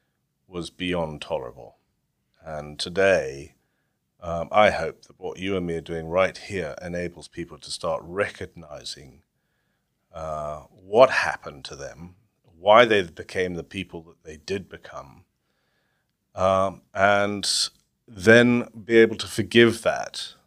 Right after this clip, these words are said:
at the same time ask for forgiveness when we were in active addiction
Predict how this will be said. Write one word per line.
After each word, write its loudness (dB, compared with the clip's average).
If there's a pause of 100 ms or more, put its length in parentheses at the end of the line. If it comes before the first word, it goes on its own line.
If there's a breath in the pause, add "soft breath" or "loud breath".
at -12
the -16
same 4
time -2
ask 0
for -6
forgiveness -4 (640)
when -10
we -2
were -2
in -6
active 2
addiction -12